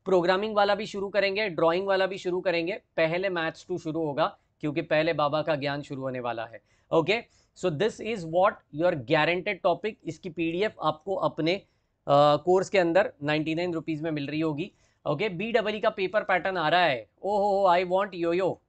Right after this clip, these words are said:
come on everybody, I want yo-yo from everyone, I want yo-yo from everyone। अगर आप पेपर पैटर्न को देखना चाहते हो,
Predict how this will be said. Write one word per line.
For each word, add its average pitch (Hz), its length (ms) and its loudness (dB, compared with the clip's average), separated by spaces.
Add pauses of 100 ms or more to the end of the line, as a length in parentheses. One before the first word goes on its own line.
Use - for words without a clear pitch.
come 151 120 0
on 185 120 0
everybody, 165 520 -2
I 170 180 4
want 180 320 -4
yo-yo 180 340 0
from 196 260 2
everyone, 180 560 0 (520)
I 175 180 6 (160)
want 208 260 4
yo-yo 190 340 0
from 208 280 0
everyone। 180 540 0
अगर 185 300 6
आप 208 180 8
पेपर 190 320 8
पैटर्न 175 400 8
को 190 120 0
देखना 160 440 -2
चाहते 151 380 0
हो, 135 460 -6